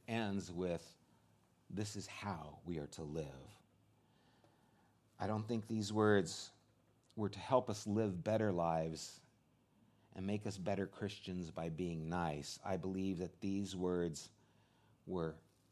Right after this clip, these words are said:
subversive and political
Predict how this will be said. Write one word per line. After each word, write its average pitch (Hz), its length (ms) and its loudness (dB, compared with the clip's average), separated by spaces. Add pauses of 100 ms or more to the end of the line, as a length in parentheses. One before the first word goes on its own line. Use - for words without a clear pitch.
(220)
subversive 85 800 0 (1200)
and 85 220 -4
political 98 800 2